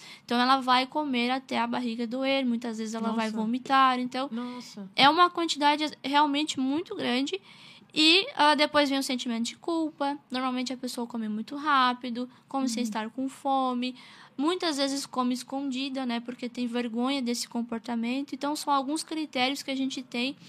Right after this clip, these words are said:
Speaker 1: né, pra entender o que que é um episódio de compulsão ou não. Então, como eu falei, a pessoa pode ter episódios, mas não caracterizar o transtorno. Pra ter um transtorno de compulsão,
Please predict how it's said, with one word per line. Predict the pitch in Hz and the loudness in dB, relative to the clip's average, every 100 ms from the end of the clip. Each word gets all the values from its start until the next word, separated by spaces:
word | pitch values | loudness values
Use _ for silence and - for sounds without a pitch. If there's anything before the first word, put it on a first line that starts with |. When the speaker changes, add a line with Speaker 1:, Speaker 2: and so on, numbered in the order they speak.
| - - - | -20 -20 -6
Speaker 1:
né, | 233 240 240 | -2 -2 -2
pra | 240 240 269 - - - | 2 4 4 0 -18 -6
entender | 254 262 262 262 | -2 2 2 4
o | 269 | 2
que | 277 | -2
que | 262 277 | -6 0
é | 254 | 0
um | 269 | 2
episódio | 262 262 240 233 240 | -2 -4 0 0 0
de | 240 | -4
compulsão | 233 240 247 - 240 254 | -4 -6 -6 -6 -4 -4
ou | 302 | -4
não. | 202 196 - - - - - - _ - | -4 -4 -10 -20 -18 -16 -18 -20 _ -8
Então, | 269 302 | 2 2
como | 370 | 2
eu | 381 | -2
falei, | 427 415 208 | 0 4 4
a | |
pessoa | 208 220 254 | 2 -2 0
pode | 269 285 | 2 2
ter | 269 277 | 2 0
episódios, | 277 294 269 277 294 | 0 0 4 4 4
mas | 311 302 277 | 0 -2 -2
não | 294 339 | -2 -2
caracterizar | 349 330 320 330 311 285 254 269 | -4 -4 -4 -6 -6 -2 0 0
o | |
transtorno. | 294 311 - 233 202 190 | -4 -6 -6 -4 -2 -2
Pra | - 285 359 | 2 2 2
ter | 311 277 | -4 -4
um | |
transtorno | 269 254 247 240 233 | -2 -4 -4 -2 -2
de | 233 | -4
compulsão, | - 220 233 - 269 277 | -6 -8 -6 -6 -2 -2